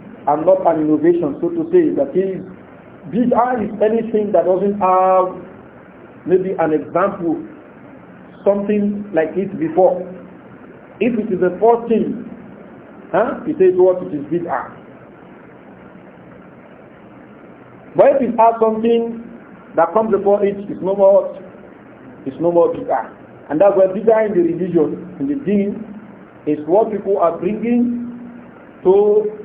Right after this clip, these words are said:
look like what is in the deen, but it's not like what is, so it is bid'ah. It's something that is strange to what we already have in the,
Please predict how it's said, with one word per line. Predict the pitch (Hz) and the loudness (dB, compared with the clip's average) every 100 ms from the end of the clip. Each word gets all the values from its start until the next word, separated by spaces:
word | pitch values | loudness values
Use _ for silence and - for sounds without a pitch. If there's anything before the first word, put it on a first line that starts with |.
| - - - - - - | -20 -20 -20 -20 -20 -14
look | 156 254 - | -2 0 2
like | 190 180 | 0 0
what | 170 202 202 - - - - - - - - - | 2 2 0 -8 -16 -20 -20 -20 -20 -20 -20 -8
is | 147 | -4
in | 151 147 | -2 0
the | 147 | -2
deen, | 165 185 151 - - - | 0 -2 -2 -8 -14 -4
but | 147 156 | 0 0
it's | 151 151 | -4 -2
not | 180 190 - - - - - - - - | 0 0 -4 -16 -20 -20 -20 -20 -16 -4
like | 151 151 | -4 2
what | 165 160 | 2 2
is, | - | 0
so | 185 | 2
it | 180 | 2
is | 170 180 | -2 -2
bid'ah. | 220 185 131 - - - - - - - | -2 -2 -2 -12 -20 -20 -20 -20 -20 -12
It's | 143 | -6
something | 196 208 208 | -2 0 2
that | 185 | 0
is | 165 - | -2 -8
strange | - 233 208 - - - - - - - - | 0 2 2 -4 -10 -16 -20 -20 -20 -16 -4
to | 156 | 2
what | 180 196 - | 2 2 -2
we | 156 | 0
already | 160 175 175 | 2 2 2
have | 170 165 | 2 2
in | 156 | 0
the, | 147 143 | -2 -2